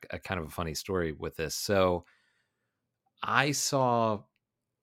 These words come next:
a little bit of this movie when I was a kid. So whenever this would have first been on H B O, you know, it was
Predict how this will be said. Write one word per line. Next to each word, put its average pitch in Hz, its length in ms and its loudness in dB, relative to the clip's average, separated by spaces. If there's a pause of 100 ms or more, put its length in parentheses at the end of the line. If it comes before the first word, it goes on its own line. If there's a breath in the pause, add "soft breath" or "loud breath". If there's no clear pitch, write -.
a 104 100 -2
little 135 500 6
bit 117 180 8
of 95 180 2
this 98 220 2
movie 92 460 4
when 98 240 -2
I 87 120 2
was 82 220 0
a 71 60 -6
kid. 73 560 0
So 92 300 0
whenever 110 480 4
this 107 280 0
would 101 200 2
have 90 120 2
first - 500 0
been 95 240 0
on 87 520 0
H - 300 -2
B 87 200 2
O, 80 380 2
you 82 120 -6
know, 76 100 -6
it - 100 -10
was 76 300 -10